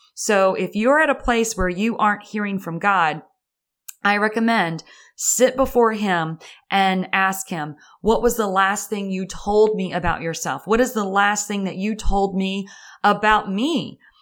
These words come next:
And, and, uh, apply it. If there is obedience, if there is something that you really need to get into your heart and into your mind, a truth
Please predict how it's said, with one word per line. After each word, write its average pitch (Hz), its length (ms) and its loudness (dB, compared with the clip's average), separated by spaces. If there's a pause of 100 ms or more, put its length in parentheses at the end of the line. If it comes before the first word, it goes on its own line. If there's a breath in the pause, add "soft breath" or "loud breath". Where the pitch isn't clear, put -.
(260 loud breath)
And, 190 580 0
and, 185 380 -2 (140)
uh, - 240 -8 (160)
apply 196 480 4
it. - 280 -10
If 190 220 -8
there 208 220 2
is 208 240 0
obedience, 226 680 0
if 185 140 -6
there 196 180 0
is 185 100 -2
something 208 340 -2
that 175 100 -6
you 196 180 -4
really 214 400 0
need 208 240 -2
to 196 100 -4
get 208 260 -2
into 190 260 -4
your 165 240 -4
heart 208 380 0
and 185 120 -4
into 180 260 -6
your 156 160 -6
mind, 185 480 -2
a 160 60 -8
truth - 600 -2